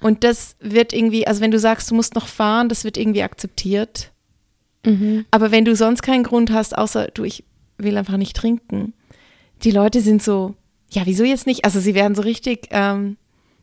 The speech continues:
Speaker 1: ja, sie fühlen sich richtig angegriffen, weil ich glaub, vielleicht haben sie dann halt auch das Gefühl, dass, dass ihr eigener Konsum in Frage gestellt wird.
Speaker 2: Mhm.
Speaker 1: Oder? Weil dann müssen sie sich halt fragen, „Wieso trinke ich eigentlich?“ Aber ich denke mir so, „Hey, also, wieso ist das grundsätzlich ein Problem, wenn ich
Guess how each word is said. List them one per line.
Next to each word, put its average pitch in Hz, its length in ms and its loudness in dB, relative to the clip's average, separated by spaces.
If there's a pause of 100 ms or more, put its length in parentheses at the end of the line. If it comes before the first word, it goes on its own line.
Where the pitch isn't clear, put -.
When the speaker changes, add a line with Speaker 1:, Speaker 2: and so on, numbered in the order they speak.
(120)
Speaker 1:
ja, 247 120 2
sie 262 100 0
fühlen 233 200 -2
sich 214 140 -4
richtig 226 340 -6
angegriffen, 240 680 -2
weil 196 120 2
ich 208 100 -4
glaub, 208 220 2 (320)
vielleicht 220 280 0
haben 226 120 4
sie 226 80 4
dann 220 160 6
halt 214 100 2
auch 202 80 0
das - 100 -10
Gefühl, 226 240 0
dass, 208 200 -4 (220)
dass 208 220 -4
ihr 214 220 0
eigener 214 240 0
Konsum 226 340 2
in 220 60 0
Frage 208 300 -2
gestellt 202 440 -6
wird. - 360 -12 (540)
Speaker 2:
Mhm. 185 440 -2 (120)
Speaker 1:
Oder? 214 280 2
Weil 220 100 6
dann 214 140 6
müssen 214 180 0
sie 208 40 0
sich 202 140 -4
halt 208 100 0
fragen, 208 260 2
„Wieso 202 180 -2
trinke 208 280 -4
ich - 200 -4
eigentlich?“ 196 600 -2
Aber 214 100 -4
ich 208 60 -8
denke 208 160 0
mir 208 60 0
so, 208 100 -4
„Hey, 202 260 -4
also, 196 260 -4 (540)
wieso 214 300 0
ist 220 220 -4
das 277 140 -6
grundsätzlich 254 480 -2
ein 247 80 -4
Problem, 226 640 2
wenn 220 160 -2
ich - 340 -10